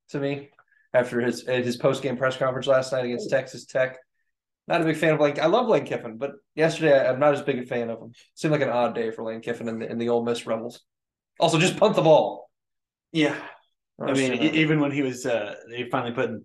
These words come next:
Speaker 2: punt formation, he said, "Nope."
Speaker 1: No, we're gonna run it.
Speaker 2: <laughs> "I'd rather not. I'd rather not punt the ball."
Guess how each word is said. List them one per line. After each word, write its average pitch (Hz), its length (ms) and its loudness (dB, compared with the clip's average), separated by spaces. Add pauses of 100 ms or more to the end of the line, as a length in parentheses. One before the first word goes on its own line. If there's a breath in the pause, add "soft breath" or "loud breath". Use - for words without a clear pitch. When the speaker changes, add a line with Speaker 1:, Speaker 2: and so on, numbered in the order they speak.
(120)
Speaker 2:
punt 113 160 -6
formation, 107 460 -4
he 104 100 -14
said, 104 180 -16
"Nope." 113 240 -8
Speaker 1:
No, 208 240 6
we're 175 120 6
gonna 151 120 4
run 113 200 -2
it. - 80 -18 (180 soft breath)
Speaker 2:
<laughs> - 200 -20
"I'd - 100 -8
rather 262 200 2
not. 170 300 0
I'd - 60 -20 (400)
rather 127 100 -14
not 117 180 -14
punt 101 160 -10
the 101 40 -14
ball." 104 280 -4